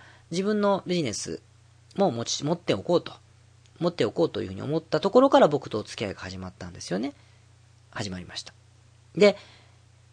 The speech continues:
ちなみに、あの、今どんなビジネスをしてるかっていうことを今から言いますけれども、どんなビジネスかしてるかちょっと想像しながら聞いていただきたいんですが、この方はね、得意なことは間違いなく音楽ですよ。音楽。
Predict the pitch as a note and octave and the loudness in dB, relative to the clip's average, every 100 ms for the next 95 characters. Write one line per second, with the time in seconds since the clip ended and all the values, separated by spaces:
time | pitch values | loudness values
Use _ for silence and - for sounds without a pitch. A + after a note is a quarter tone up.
0 | _ - A3 G#3+ A3+ B3 C3+ - _ _ | _ 2 2 4 2 2 0 -6 _ _
1 | - D3 D3+ D3+ A3 C#3+ B2+ A3+ G3 A2+ | -12 -4 -2 0 2 4 4 4 2 0
2 | A2 G2 G2 - G2 G2 F2 - _ - | -4 -6 -8 -8 -8 -8 -10 -12 _ -10
3 | - G2 A2+ G#2 F#2+ G#2 G#2+ G#2 - - | -6 -6 -6 -4 -4 -4 -6 -8 -10 -6
4 | C#3+ D#3+ A2 - - - _ _ - F#3 | 0 0 0 -4 -16 -20 _ _ -4 0
5 | D3+ G#2+ - F#2+ - _ - A2+ G#2+ G#2 | 0 -2 -2 -4 -6 _ -4 -4 -4 -8
6 | - B2 A#2+ A#2+ - F3+ C3 F2+ G#2 G#2+ | -6 -4 -2 -2 0 2 2 0 -4 -6
7 | G2+ - G2 F#2+ - C3 C3 G#2 - - | -6 -8 -8 -10 -6 2 4 4 -4 -18
8 | - - - - - A#3+ B3 A#3+ C#3 G2+ | -20 -20 -20 -4 0 6 8 8 6 2
9 | A#2 G3+ G3 C#4+ D3 A2+ - G2 C3+ F#3+ | -2 -2 2 4 4 2 -2 2 2 4
10 | - A#3 F3 C3 A#2 B2+ G2 F#2+ F2+ - | 8 8 8 6 4 4 0 -4 -8 -8
11 | F#2+ - - - - _ _ _ C#3 A2+ | -10 -18 -20 -20 -20 _ _ _ -2 -2
12 | D2+ | -4